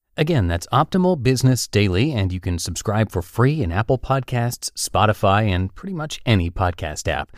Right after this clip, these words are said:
or on an Amazon device like the Echo or Dot.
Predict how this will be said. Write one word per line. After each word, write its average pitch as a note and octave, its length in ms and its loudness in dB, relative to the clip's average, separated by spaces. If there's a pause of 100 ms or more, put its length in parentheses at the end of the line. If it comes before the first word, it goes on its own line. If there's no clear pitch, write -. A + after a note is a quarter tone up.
(140)
or G3+ 300 6 (260)
on A2 140 2
an A2+ 80 4
Amazon A#2+ 400 0
device D2+ 400 -6
like F#2 160 2
the G2+ 100 -2
Echo C3 480 2
or F#2+ 220 0
Dot. - 480 -4